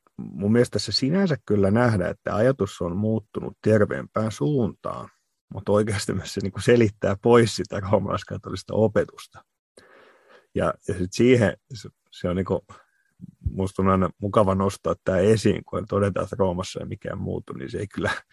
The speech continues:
se ei vaan nyt niin oo, että, että koko ajan se siellä kuitenkin uudelleen niinku kehystetään ja tulkitaan. Ja voisiko sanoa, että siinä on niinku useitakin kysymyksiä, mitä nostaa esiin. Tietysti keskeinen on tää pelastuskysymys,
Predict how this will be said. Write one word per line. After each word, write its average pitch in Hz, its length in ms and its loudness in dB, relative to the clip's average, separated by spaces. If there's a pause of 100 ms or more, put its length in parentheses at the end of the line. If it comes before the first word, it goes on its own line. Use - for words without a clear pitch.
(380)
se 98 80 -4
ei 92 120 -4
vaan 95 160 0
nyt 92 100 -4
niin 95 280 0
oo, 82 280 0
että, - 340 -6 (1200)
että 90 220 -4
koko 107 380 4
ajan 131 240 6
se 98 120 -4
siellä 107 340 0
kuitenkin 107 500 -2 (560)
uudelleen 113 440 6
niinku 98 280 -2
kehystetään - 1040 0
ja - 160 -12 (340)
tulkitaan. 101 800 -2 (640)
Ja - 100 -4 (200)
voisiko 95 260 -2
sanoa, 110 240 6
että 107 100 -2
siinä 107 120 0
on 110 40 2
niinku 113 280 0
useitakin 110 520 2
kysymyksiä, 90 600 -4
mitä - 220 -8
nostaa 62 400 -8
esiin. - 280 -8
Tietysti - 260 -10
keskeinen 101 380 -4
on 127 80 -6
tää 135 200 0
pelastuskysymys, - 1080 -2